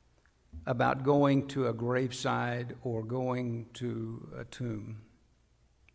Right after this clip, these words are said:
Final. All we're able to do,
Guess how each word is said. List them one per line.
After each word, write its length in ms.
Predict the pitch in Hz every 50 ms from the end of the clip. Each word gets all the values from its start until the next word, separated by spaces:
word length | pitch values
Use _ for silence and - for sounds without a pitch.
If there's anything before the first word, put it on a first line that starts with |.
| _ _ _ _ _
Final. 540 | - 139 127 123 117 107 101 104 113 113 - - - - _ _ _ _ _ _ _ _ _ _ _ _ _ _ _ _ _ _ _ _ _ _ _ - - - - - - _ - - - - - - - - - - _ _ _ _ _ _ _ _ _ _ _ _ _ _ _ _ _ - _ _ - - _ - _ _
All 260 | - 175 190 196 208
we're 220 | 208 196 185 175 160
able 300 | 185 190 180 175 170 -
to 140 | - 151 135
do, 760 | 120 117 143 180 196 175 143 127 120 113 110 110 117 123 123